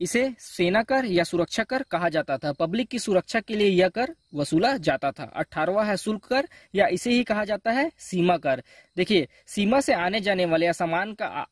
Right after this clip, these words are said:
आवाजाही करने वालों के ऊपर यह कर वसूला जाता था। उन्नीसवां है हीन भनक कर और यह कर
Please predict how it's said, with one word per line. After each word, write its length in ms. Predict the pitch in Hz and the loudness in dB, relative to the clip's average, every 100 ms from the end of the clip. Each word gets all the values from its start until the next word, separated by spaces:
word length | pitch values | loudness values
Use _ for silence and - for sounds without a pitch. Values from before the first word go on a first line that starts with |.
| - | -6
आवाजाही 760 | 156 196 220 - 170 156 165 220 | 0 2 0 -2 -4 -2 -2 -2
करने 300 | - 165 190 | -2 0 2
वालों 280 | 175 175 175 | 2 2 2
के 120 | 180 | 0
ऊपर 280 | 160 196 175 | 2 2 4
यह 340 | 190 220 156 - | 2 2 -4 -2
कर 180 | 247 269 - | -2 -4 -6
वसूला 340 | 147 151 151 139 | -4 2 2 2
जाता 260 | 120 123 | -2 -6
था। 200 | - 131 - - - | -10 -12 -12 -20 -6
उन्नीसवां 460 | 170 180 - 233 226 | 0 2 2 0 2
है 140 | 247 | 0
हीन 360 | 170 185 247 180 | 0 0 0 -2
भनक 320 | 165 175 170 - | -2 0 0 0
कर 180 | 151 135 - | -2 -2 2
और 160 | 165 | 2
यह 240 | 165 226 240 | 4 2 2
कर 260 | 170 135 | 0 -2